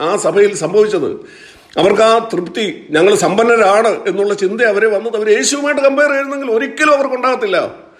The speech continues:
പൗലോസ് തന്റെ ജീവിതത്തിന്റെ അവസാനം വന്നപ്പോഴും പറഞ്ഞു, "ഞാൻ ആ പാപിയുള്ള ഒന്നാമനാണ്."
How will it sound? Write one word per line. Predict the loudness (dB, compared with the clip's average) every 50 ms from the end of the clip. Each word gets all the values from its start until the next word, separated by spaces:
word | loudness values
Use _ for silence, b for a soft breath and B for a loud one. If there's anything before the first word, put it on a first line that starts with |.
| b b b b b b b b b b b b _ _ _ _ -2
പൗലോസ് | 2 2 4 4 4 4
തന്റെ | 2 2 2 0
ജീവിതത്തിന്റെ | 0 0 2 2 2 2 2 2
അവസാനം | 2 2 2 2 2 2 2 2 2 2
വന്നപ്പോഴും | 2 0 0 2 0 2 2
പറഞ്ഞു, | 2 0 0
"ഞാൻ | 0 0 0 0 0
ആ | 0
പാപിയുള്ള | 2 2 0 2 0 -2 -4 -4
ഒന്നാമനാണ്." | -6 -6 -6 -6 -8 -8 -10 -12 -14